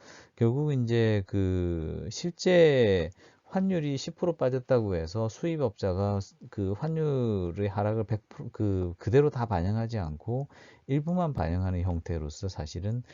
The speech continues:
그 시약의 크기를 약간 적게 하는데요. 그렇게 한 이유가 뭐냐 그러면 자기 입장에서 봤었을 때, 말하자면 이제 수입업자 입장에서 봤었을 때에 이윤을 극대화하려고 하게 되면 결국 이제 적절히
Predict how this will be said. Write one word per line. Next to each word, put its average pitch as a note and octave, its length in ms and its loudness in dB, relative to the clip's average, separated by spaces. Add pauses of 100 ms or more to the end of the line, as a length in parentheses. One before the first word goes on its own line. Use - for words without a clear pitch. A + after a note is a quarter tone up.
(240)
그 F2+ 240 0
시약의 C#3+ 400 2
크기를 C#3 320 0
약간 G2+ 260 0
적게 G2 1120 0
하는데요. E2 600 -2 (380)
그렇게 D#3+ 340 2
한 E3+ 160 4
이유가 G#2+ 240 2
뭐냐 E2 300 0
그러면 E2 320 -2
자기 G#2+ 280 2
입장에서 D3+ 380 0
봤었을 F2 480 -4
때, D#2+ 180 -6
말하자면 A2+ 520 0
이제 A2 100 0
수입업자 C#3 480 0
입장에서 G2+ 260 0
봤었을 D#2+ 460 -4
때에 F#2+ 380 0 (380)
이윤을 B2 340 6
극대화하려고 B2 720 4
하게 G2 240 0
되면 E2 500 -4 (320)
결국 B2 260 0
이제 B2+ 120 -2
적절히 D3 840 0